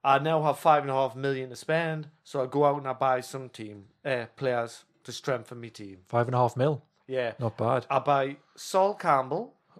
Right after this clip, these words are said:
Speaker 1: Good old
Speaker 2: Okay.
Speaker 1: Sol.
Speaker 2: How old are you, how old would you be at this point? Uh, twenties,
Speaker 1: So it's
Speaker 2: early twenties?
Speaker 1: ninety-six, ninety-seven. He, he was a right back and he was fast as fuck.
Speaker 2: Sol
Speaker 1: One
Speaker 2: Campbell, right back?
Speaker 1: Sol Campbell, yeah.
Speaker 2: Oh, yes, aye, of course, yeah.
Speaker 1: So the reason I,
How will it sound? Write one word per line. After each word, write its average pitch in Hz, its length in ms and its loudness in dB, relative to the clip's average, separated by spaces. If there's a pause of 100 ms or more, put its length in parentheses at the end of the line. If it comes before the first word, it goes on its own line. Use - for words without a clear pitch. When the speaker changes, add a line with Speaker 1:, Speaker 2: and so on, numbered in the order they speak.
(200)
Speaker 1:
Good 165 140 2
old 160 180 6
Speaker 2:
Okay. 156 100 6
Speaker 1:
Sol. 156 480 8
Speaker 2:
How 143 160 6
old 156 140 4
are - 20 4
you, 160 160 2
how 147 80 6
old 160 160 4
would 156 100 0
you 160 120 2
be 160 160 2
at 165 40 -4
this 160 120 -6
point? 185 300 -4
Uh, 156 180 -6 (280)
twenties, 151 240 -2
Speaker 1:
So 151 60 -2
it's 139 160 -6
Speaker 2:
early 143 380 -6
twenties? 143 40 -8
Speaker 1:
ninety-six, 151 920 -10
ninety-seven. 147 680 -8
He, 127 300 -16
he 131 80 -16
was 113 120 -16
a 127 80 -6
right 147 340 -4
back 143 400 -2
and 127 120 -16
he 113 40 -14
was 107 140 -16 (140)
fast 143 340 -8
as 135 120 -14
fuck. - 360 -8 (240)
Speaker 2:
Sol 156 200 6
Speaker 1:
One 185 100 4
Speaker 2:
Campbell, 202 520 0
right 214 220 2
back? - 300 -6 (340)
Speaker 1:
Sol 131 240 -8
Campbell, 135 340 -10
yeah. 131 140 -10 (300)
Speaker 2:
Oh, 156 180 8
yes, 165 300 2
aye, 120 160 4
of 117 80 -4
course, 113 340 -6
yeah. - 120 -14 (840)
Speaker 1:
So - 140 -12
the 147 140 0
reason 175 240 -2
I, 151 120 4